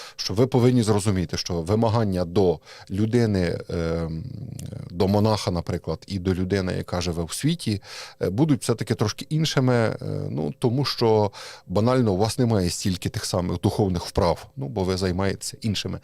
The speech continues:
справами. Але все рівно, е, наприклад, я знаю, що,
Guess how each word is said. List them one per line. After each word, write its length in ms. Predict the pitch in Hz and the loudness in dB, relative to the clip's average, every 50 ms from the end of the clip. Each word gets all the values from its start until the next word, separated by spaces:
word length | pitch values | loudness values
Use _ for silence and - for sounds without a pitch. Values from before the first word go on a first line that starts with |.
| - - - | -16 -16 -12
справами. 440 | - - - 98 87 78 80 78 - - _ _ _ _ - - - - - - - - - - | -12 -6 -2 -2 0 0 -2 -6 -10 -14 _ _ _ _ -18 -18 -16 -16 -16 -18 -20 -18 -10 -2
Але 360 | - 170 180 131 92 76 69 - - _ _ _ _ _ _ _ | 0 2 4 4 2 0 -4 -10 -16 _ _ _ _ _ _ _
все 220 | - - - - | -10 -6 -2 -2
рівно, 560 | 190 226 233 240 214 196 175 160 151 - - - - - | -2 0 -2 -4 -4 -2 0 0 0 0 -2 -4 -4 -2
е, 360 | 110 101 101 98 95 95 92 90 | 0 2 2 2 2 2 2 2
наприклад, 580 | 92 117 123 - 131 101 - - 78 - - - _ _ _ _ _ _ _ _ _ _ _ _ _ _ _ _ _ _ _ _ _ _ _ _ - - - _ - | 2 0 2 4 2 2 2 0 -4 -4 -6 -18 _ _ _ _ _ _ _ _ _ _ _ _ _ _ _ _ _ _ _ _ _ _ _ _ -20 -20 -20 _ -4
я 260 | 98 98 123 120 113 | 0 2 4 4 4
знаю, 440 | 101 113 127 156 185 - 165 127 98 | 4 4 4 4 4 4 4 2 2
що, 480 | - - - - 107 104 101 101 - | 0 -2 2 2 4 4 4 2 0